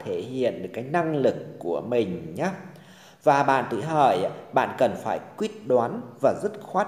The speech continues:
hơn để không bỏ lỡ đi những cái cơ hội đáng quý đến tay mình đó. Tuy nhiên, trong cái ngày thứ ba này, đối với bạn tuổi Hợi,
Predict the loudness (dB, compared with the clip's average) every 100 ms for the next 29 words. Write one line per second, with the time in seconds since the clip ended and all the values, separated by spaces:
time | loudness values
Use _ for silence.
0 | -2 6 8 8 4 -4 -2 -2 2 -2
1 | 0 2 2 2 2 0 0 -2 -2 -4
2 | -6 -4 0 0 4 6 6 4 -8 -6
3 | -4 -4 -8 -4 -2 -2 -4 -12 -4 0
4 | 0 -2 -4 -2 -2 -4 -4 -4 -4 -8
5 | -12 -14 -8 -8 -8 -18 -20 -20 -20 _
6 | -20 -20 -20 _ 6 8 8 8 6 -2
7 | -8 2 2 4 2 2 0 -2 2 2
8 | 2 2 0 0 -2 0 0 2 0 0
9 | -8 -4 2 2 2